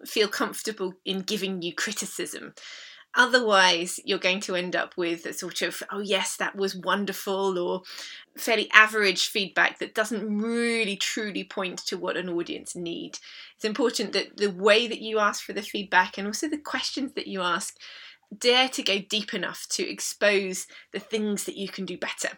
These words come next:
It's probably that's why we have so much mediocre speaking out there, because most audiences just sort of nod and say, "Well, mm, very well done,"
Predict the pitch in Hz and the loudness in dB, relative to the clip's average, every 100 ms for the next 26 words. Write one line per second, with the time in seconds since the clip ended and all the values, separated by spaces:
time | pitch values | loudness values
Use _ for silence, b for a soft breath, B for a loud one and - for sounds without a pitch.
0 | - B B B - - 269 330 254 214 | -14 B B B -6 2 4 4 4 6
1 | 190 - - 220 196 196 214 202 - 208 | 6 4 0 4 4 4 -2 -2 0 0
2 | 214 208 - 214 214 202 214 202 208 - | 2 0 -2 0 0 2 6 6 6 0
3 | - 196 - - 202 - 175 175 - 170 | 0 0 -4 -4 -4 -6 -4 -6 -4 -6
4 | 165 185 - 190 - B B B 220 240 | -4 -4 0 0 -2 B B B 2 4
5 | 247 220 233 220 208 175 - - 185 175 | 4 -2 -2 0 0 -2 -6 -6 -6 -4
6 | - - - 214 - 220 - 202 190 208 | -8 -8 -6 -4 -4 -2 -2 -2 -4 -4
7 | 196 196 185 196 190 185 190 220 226 214 | -2 -4 -2 0 2 2 2 -4 -8 0
8 | 208 208 196 185 180 185 175 202 | 2 2 2 0 2 2 2 -2